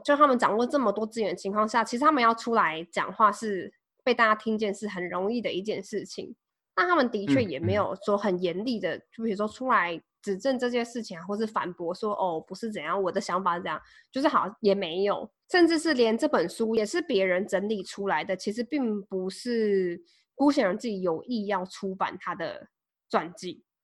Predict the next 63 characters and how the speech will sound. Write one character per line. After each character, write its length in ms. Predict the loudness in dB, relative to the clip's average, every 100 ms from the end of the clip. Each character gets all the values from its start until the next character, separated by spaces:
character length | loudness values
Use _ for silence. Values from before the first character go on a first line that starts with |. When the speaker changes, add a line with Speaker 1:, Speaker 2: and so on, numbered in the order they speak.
| -4
Speaker 2:
那 260 | 0 0
这 120 | 0 0
个 80 |
地 80 | 0
方 200 | 0 2
大 100 | 4
概 220 | 6 6 4
跟 100 | 2
大 80 | 4
家 140 | 4 2
说 400 | -2 -2 2 2
明 160 | 2
一 60 | -4
下， 360 | -4 -2 -2 -4 -8
我 100 | -8
一 80 | -6
般 260 | -2 0 2
现 180 | 0
在 200 | 2 2
看 260 | 0 -2 0
到 240 | 2 2
的， 300 | 4 2 2 -2 -4
如 80 | 0
果 100 | 0
你 60 |
现 120 | 2 0
在 60 |
去 100 | -2
打 220 | -2 -2 -2
《辜 140 | -2 -2
显 180 | 0
荣 180 | -2 -4
传》 220 | 0 2
的 100 | 2
话， 220 | 2 0 2
在 180 | -2 -6 -6 2
这 140 | 4
两 260 | 4 2 2
年 220 | 2 2
有 120 | 0
出， 460 | -2 -8 -4 -2 -4 -10 -20 -6
重 180 | -2
新 160 | 0 0
出 180 | 2 2
一 40 |
本 200 | 4 0
《辜 160 | 0 -2
显 200 | 0 -2
荣 180 | -4 -4
传》， 240 | 0 0
这 80 | 0
本 160 | -2
是 100 | -2
新 300 | -4 -2 -2
出 300 | -2 -2 -2
的。 200 | 0 -2 -6 -16 -20 -20 -20 0
那 300 | 2 6 4
我 240 | 4 4 2
当 260 | 2 0
时 160 | 0 -2
去 140 | -2
看 240 | -2 0 4
的 260 | 4 4